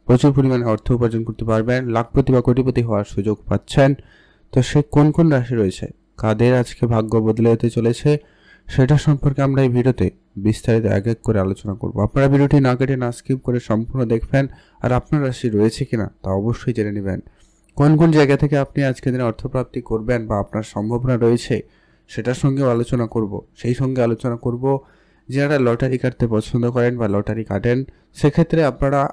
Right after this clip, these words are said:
আজকের দিনে লটারি কাটার শুভ সংখ্যা সময় সম্পর্কেও জানবেন, যেটাতে আপনাদের লটারি প্রাপ্তির যোগ সম্ভাবনা সব থেকে বেশি থাকবে। তো চলুন আলোচনার পর্বে যাওয়া যাক। খুবই গুরুত্বপূর্ণ হতে চলেছে ভিডিওটি, না কেটে না স্কিপ করে সম্পূর্ণ দেখবেন, তাহলেই কিন্তু ভালোভাবে বুঝবেন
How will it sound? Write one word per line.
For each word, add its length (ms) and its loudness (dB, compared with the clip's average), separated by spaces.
আজকের 300 -6
দিনে 120 0
লটারি 340 0
কাটার 220 2
শুভ 240 -2
সংখ্যা 420 -4
সময় 280 0
সম্পর্কেও 520 -2
জানবেন, 360 -2
যেটাতে 280 -4
আপনাদের 400 0
লটারি 320 2
প্রাপ্তির 380 -6
যোগ 220 0
সম্ভাবনা 440 -4
সব 140 -6
থেকে 200 -6
বেশি 300 -4
থাকবে। 320 -12
তো 80 -4
চলুন 320 2
আলোচনার 460 2
পর্বে 340 -2
যাওয়া 200 0
যাক। 140 -4
খুবই 240 -2
গুরুত্বপূর্ণ 540 0
হতে 160 -4
চলেছে 340 -2
ভিডিওটি, 360 -2
না 240 -2
কেটে 240 -2
না 140 0
স্কিপ 300 -4
করে 180 0
সম্পূর্ণ 500 -4
দেখবেন, 440 -2
তাহলেই 420 2
কিন্তু 440 -2
ভালোভাবে 380 0
বুঝবেন 460 -2